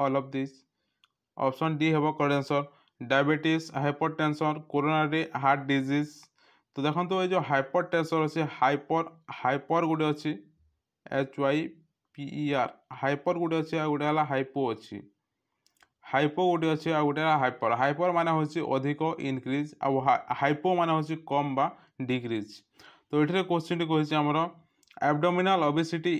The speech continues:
is associated with increased risk of dash, यानी कि all of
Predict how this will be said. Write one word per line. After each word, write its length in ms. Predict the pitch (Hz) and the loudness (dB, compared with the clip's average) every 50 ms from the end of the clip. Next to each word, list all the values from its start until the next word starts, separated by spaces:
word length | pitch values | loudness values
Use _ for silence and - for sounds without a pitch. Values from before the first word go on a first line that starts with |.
| 143 143 147 | 0 0 2
is 80 | 147 147 | 2 2
associated 520 | 143 139 - - 156 151 - 170 165 156 | 0 0 -2 -4 -6 -4 -2 -2 -2 -2
with 180 | 160 160 151 - - - | -2 -4 -4 -6 -8 -6
increased 1000 | - 151 151 156 156 156 156 165 160 165 170 170 160 165 - - - - - - _ _ _ _ _ _ _ _ _ _ - | -2 0 2 2 0 -2 -2 0 0 2 2 0 -2 -8 -14 -16 -16 -16 -18 -20 _ _ _ _ _ _ _ _ _ _ -10
risk 640 | 127 123 131 143 151 151 - - - - - - - - | -4 0 2 2 2 0 -4 -10 -16 -16 -18 -18 -8 -2
of 220 | 139 135 135 135 - 131 123 | 0 0 0 -2 -6 -8 -2
dash, 440 | 123 131 139 147 147 147 - - - | 0 2 2 2 0 -4 -10 -14 -10
यानी 220 | 127 123 123 131 131 | -8 -6 -6 -6 -2
कि 80 | 143 | 0
all 200 | 139 139 139 143 | 0 2 2 2
of 100 | 143 135 | 0 0